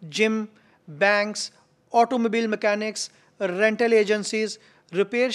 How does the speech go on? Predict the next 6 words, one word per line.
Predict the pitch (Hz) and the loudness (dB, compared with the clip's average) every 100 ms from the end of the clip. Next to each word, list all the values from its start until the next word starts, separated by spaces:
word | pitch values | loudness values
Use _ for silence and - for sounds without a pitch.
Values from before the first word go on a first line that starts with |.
| - | 0
shops, | 220 208 208 - _ _ - | 2 0 -2 -14 _ _ 4
tailors, | 233 233 226 226 220 - - 202 | 4 6 4 4 -2 -16 -16 -4
they | 233 247 | 0 0
are | |
all | 240 269 294 262 196 _ _ 220 | -2 0 2 0 -4 _ _ -10
examples | 165 185 170 156 147 - | -2 0 0 -4 -8 -10